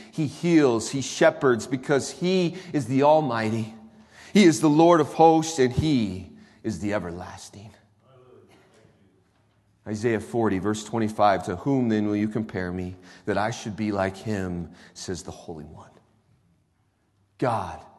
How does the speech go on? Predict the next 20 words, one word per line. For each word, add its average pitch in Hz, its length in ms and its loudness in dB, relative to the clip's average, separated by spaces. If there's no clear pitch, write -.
is 87 160 -12
the - 80 -14
Holy 90 380 -10
One. 85 240 -12
There 170 180 6
is 143 120 0
one 185 440 4
solution 165 600 6
in 143 120 6
this 139 200 0
world, 139 260 6
and 135 60 0
if 131 80 -4
we're 185 120 6
gonna 165 140 0
understand 175 680 2
what 160 120 2
he's 143 180 0
talking 127 440 -2
ba-, 101 300 -2